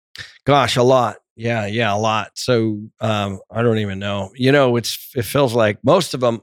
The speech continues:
I mean, we don't have a lot of turnover in the corporate office. So I would say most, but, you know, some retired,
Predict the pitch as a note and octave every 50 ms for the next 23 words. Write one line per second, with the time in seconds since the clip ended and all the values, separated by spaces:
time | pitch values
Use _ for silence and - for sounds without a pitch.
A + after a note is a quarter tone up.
0 | - - A#2+ B2+ B2+ A#2+ C3+ E3+ E3 C#3+ C3+ B2+ A#2 G#2+ A2 A2+ G#2 G2 - -
1 | A#2+ A2+ A2 G#2 G2+ G2 G#2+ - - A#2+ G#2+ - - G2+ G2+ G2+ G#2 G#2 - -
2 | F#2 F#2 F#2 - - _ _ _ _ _ _ _ _ _ _ _ _ - - B2+
3 | B2+ A#2+ A#2 A#2 A#2+ A#2 A2+ A2+ A2+ A2+ - - A#2+ A#2+ A#2+ - - - C3+ A2+
4 | A2 A2 A2+ A2 A#2 A#2+ A#2 A2+ A2 G#2+ G#2+ - - - - - - _ - -
5 | A#2+ A2 - _ _ _ _ - - - _ _ _ _ - D3+ D3 A#2+ - -
6 | G3 A3 D4+ F4+ - - C#3 C#3+ - - G3 C#3+